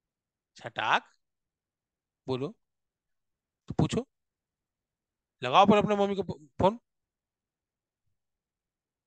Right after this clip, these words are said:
हम्म, क्या होता है, जल्दी बताओ। देखो,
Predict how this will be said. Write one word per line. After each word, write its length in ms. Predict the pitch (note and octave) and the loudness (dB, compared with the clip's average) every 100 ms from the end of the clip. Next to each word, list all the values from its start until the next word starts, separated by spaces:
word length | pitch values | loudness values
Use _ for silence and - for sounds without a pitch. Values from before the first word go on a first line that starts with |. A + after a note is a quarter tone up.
| _ _ _ _ - | _ _ _ _ -6
हम्म, 180 | F#3+ D#4 _ _ _ _ _ _ _ _ - - - - _ - | -6 -6 _ _ _ _ _ _ _ _ -20 -20 -20 -20 _ 0
क्या 100 | F#3 | 2
होता 180 | F3 C3 | 2 0
है, 40 | |
जल्दी 160 | E3 F3+ | 0 0
बताओ। 200 | E3+ G3 _ _ _ _ _ _ _ _ _ _ _ _ _ _ _ _ _ _ _ _ _ _ _ _ _ _ _ _ _ _ _ _ _ _ _ _ _ _ _ _ _ _ _ _ _ _ _ _ | -2 -6 _ _ _ _ _ _ _ _ _ _ _ _ _ _ _ _ _ _ _ _ _ _ _ _ _ _ _ _ _ _ _ _ _ _ _ _ _ _ _ _ _ _ _ _ _ _ _ _
देखो, 300 | C#3+ E3 - | -2 -2 -2